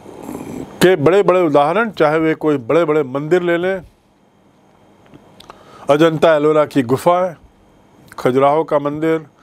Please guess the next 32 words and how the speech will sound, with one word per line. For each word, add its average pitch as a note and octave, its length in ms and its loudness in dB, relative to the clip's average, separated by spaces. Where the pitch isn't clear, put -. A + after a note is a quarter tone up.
महाबलेश्वर C#3+ 680 0
मंदिर, D3 500 -2
कैलाश D3+ 440 0
मंदिर D3 500 0
और B3+ 240 2
अन्य B3+ 380 0
ऐसे A#3+ 460 -2
जितने A3+ 520 -2
भी D#3+ 440 -2
भवन D#3+ 460 0
हैं, G#2 200 -8
ये A3+ 160 4
भी A#3 140 0
सार्वजनिक D3 640 -2
हैं। - 260 -20
पर G#3 120 2
यहाँ F#3 280 2
जब A#3+ 140 0
हम G#3 160 -10
जाते C#3 320 -4
हैं A#3 160 -4
तो G#3+ 60 -6
हम F3+ 140 -6
देखते D#3 320 -4
हैं G#3+ 180 0
कि G3+ 140 -10
बहुत D#3+ 400 -6
से E3 100 -2
लोग C#3+ 280 -2
हम A#2+ 100 -12
में D3 200 -4
से C3 260 -4